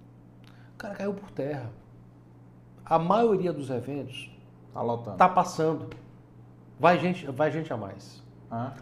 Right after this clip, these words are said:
Speaker 1: Isso é um dado, tá? Outro dado. Os clientes estão aumentando o número de convidados.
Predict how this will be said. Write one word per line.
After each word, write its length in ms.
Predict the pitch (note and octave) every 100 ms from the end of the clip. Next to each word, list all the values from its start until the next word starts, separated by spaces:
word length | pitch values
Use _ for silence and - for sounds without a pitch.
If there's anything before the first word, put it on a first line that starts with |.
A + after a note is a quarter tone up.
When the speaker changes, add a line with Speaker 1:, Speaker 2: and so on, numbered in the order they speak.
| - - -
Speaker 1:
Isso 200 | D3 D3
é 20 | F#3
um 100 | E3+
dado, 360 | A#2 G#2+ -
tá? 260 | A#2 C#3 D3 - - - - - - - - - - - -
Outro 240 | D3 D3+
dado. 400 | B2+ A2 G2 - - - - - - - - -
Os 200 | D#3 D#3+
clientes 420 | - C#3 D3 D3 B2+
estão 240 | - D3+
aumentando 440 | D#3+ D#3 C#3+ F#3
o 20 | F#3
número 180 | E3
de 80 | D#3+
convidados. 640 | E3 D#3 A#2+ G#2 - -